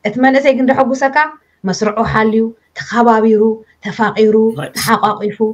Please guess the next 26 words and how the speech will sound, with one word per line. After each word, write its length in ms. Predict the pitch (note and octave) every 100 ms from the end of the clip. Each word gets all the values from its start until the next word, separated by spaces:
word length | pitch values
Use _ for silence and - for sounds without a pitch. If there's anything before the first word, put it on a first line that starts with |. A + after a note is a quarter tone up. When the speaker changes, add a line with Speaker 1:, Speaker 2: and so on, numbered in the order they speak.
| - _ -
Speaker 1:
ይሂን 280 | A#3 B3+ A#3
ምሂን 240 | A3+ A#3
ተባሂሉ 320 | A3+ G#3+ A3+ B3+
ኣብቲ 200 | G#3 G#3
እንዳሰዓረ 420 | A#3 G3 G3+ F#3 F3
ኢና 160 | E3 D3+
ኸይድና። 260 | D#3 D#3 E3
እና 120 | F3+ F3+
እንዳሰዓረ 460 | F3+ F3+ F3 G3+
ከዓ 180 | G#3 F#3+ G#3+ - _ _ -
ከም 100 | G#3
ተዓራርብ 400 | G3+ A#3+ C4 C4+
ዝበለና 340 | A#3+ A3+ A3+
ኢና። 100 | G#3
ንዓይና 300 | G3+ G#3+ A#3 G#3
ንዓራርብ 380 | G3 F#3+ B3 C4
እንዳዘክርና 460 | A#3+ A3 G#3 G#3+ G3+
ኢና። 140 | F#3 F3 - _
ኣብዚ 200 | G3 G3 A#3+ A#3 G#3+
ናፅነት 420 | B3 B3 D4+ C#4+
ማለት 260 | C4+ C#4 C#4
እዚ 160 | C4+
ኣብ 140 | G#3+ A3
ስንጭሮ 300 | A#3 A#3 B3
ምድቃስ 380 | A#3 A3 A3 A3
እዩ 120 | G#3+